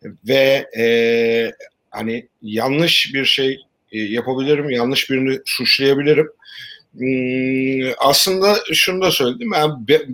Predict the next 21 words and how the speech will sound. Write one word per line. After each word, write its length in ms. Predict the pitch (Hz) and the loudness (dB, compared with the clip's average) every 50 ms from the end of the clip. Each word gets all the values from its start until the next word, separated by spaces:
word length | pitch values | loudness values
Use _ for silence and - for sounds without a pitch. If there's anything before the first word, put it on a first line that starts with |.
| 123 - _ _ _ _ _ _ | -14 -16 _ _ _ _ _ _
bu 240 | 117 113 139 190 - | -10 -8 -6 -6 0
politik, 640 | - 170 160 160 156 - - 190 160 - - - - - - - - - | 2 2 2 2 2 -2 -4 -4 -4 -6 -8 -8 -10 -16 -18 -20 -12 -6
e, 180 | 123 127 127 117 | -2 -2 -2 -2
saldırıya, 880 | - - 156 156 147 151 143 139 147 151 151 160 160 165 165 165 170 - - _ _ - | 0 0 2 4 4 2 2 0 0 2 4 4 4 4 2 0 -2 -6 -14 _ _ -8
e, 80 | 127 131 131 131 135 135 135 135 | -6 -4 -2 -2 0 0 0 0
yakın, 580 | 139 143 165 165 165 - 214 202 196 196 - - _ _ - | 2 0 0 0 0 2 2 2 2 0 -6 -12 _ _ -2
e, 60 | 151 | 0
e, 320 | 156 139 147 151 147 143 143 | 0 0 0 0 0 0 -2
herkese 720 | - - 180 185 196 202 196 180 160 135 127 131 120 123 | -2 0 2 2 2 2 2 0 0 0 0 -2 -2 0
de, 180 | 196 240 254 - - - - - _ _ | 0 0 -2 -4 -10 -16 -20 -20 _ _
e, 160 | - 123 123 | -14 -10 -6
çok 280 | - - 185 170 - - | -4 -2 -2 -2 -2 -4
uzağım 600 | 165 151 139 160 185 180 175 190 240 254 202 170 | -6 -4 0 2 2 4 4 2 0 -4 -6 -4
ve, 120 | 175 185 185 165 - | -2 -2 -2 -2 -4
e, 120 | 151 156 | -4 -2
yanlış 540 | 156 156 156 151 156 165 170 196 - - - | -2 0 0 2 2 2 2 2 0 0 0
birini 140 | 160 151 190 | 0 0 2
de 60 | 247 | 2
söylerim 520 | 233 - 240 220 226 233 226 196 165 156 | 4 6 6 6 6 6 4 4 2 -2
bu 100 | 131 123 | -4 -6
listeden. 440 | 117 - - - - 120 95 95 92 | -8 -8 -8 -8 -6 -8 -8 -8 -12